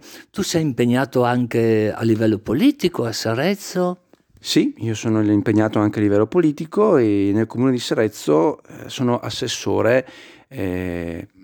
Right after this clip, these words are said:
Speaker 2: all'ambiente, al patrimonio, al commercio e a, a altre alcune deleghe,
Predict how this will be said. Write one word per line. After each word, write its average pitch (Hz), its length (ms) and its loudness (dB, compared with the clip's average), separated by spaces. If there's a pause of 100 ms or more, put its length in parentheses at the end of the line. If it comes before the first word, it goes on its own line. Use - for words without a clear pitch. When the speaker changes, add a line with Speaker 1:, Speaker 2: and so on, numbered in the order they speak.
(100)
Speaker 2:
all'ambiente, 113 800 0
al 104 100 -2
patrimonio, 110 800 0
al 95 80 -4
commercio 110 840 0
e 104 60 0
a, 87 200 -4 (120)
a 92 120 -6
altre 87 200 -2
alcune 113 300 -4
deleghe, 104 500 0